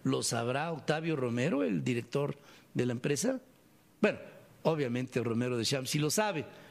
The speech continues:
pero él también está protegido bajo el cobijo protector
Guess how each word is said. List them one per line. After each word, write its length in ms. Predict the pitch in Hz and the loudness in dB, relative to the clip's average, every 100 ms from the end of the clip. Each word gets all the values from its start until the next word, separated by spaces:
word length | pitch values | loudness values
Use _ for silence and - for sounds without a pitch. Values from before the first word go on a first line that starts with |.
| - - | -14 -2
pero 160 | 175 | 0
él 100 | 180 | 0
también 300 | 156 143 139 | 0 0 2
está 500 | 135 - 135 123 110 - - - - - | -2 0 -2 -2 -8 -12 -20 -20 -14 -4
protegido 580 | 135 127 110 143 131 | -2 0 0 2 0
bajo 240 | 113 107 120 | 0 -2 -2
el 140 | 117 - - | -4 -6 -2
cobijo 480 | 123 151 135 135 | 0 0 0 -2
protector 600 | - 117 117 - 127 107 | 0 -2 -2 -2 -2 -2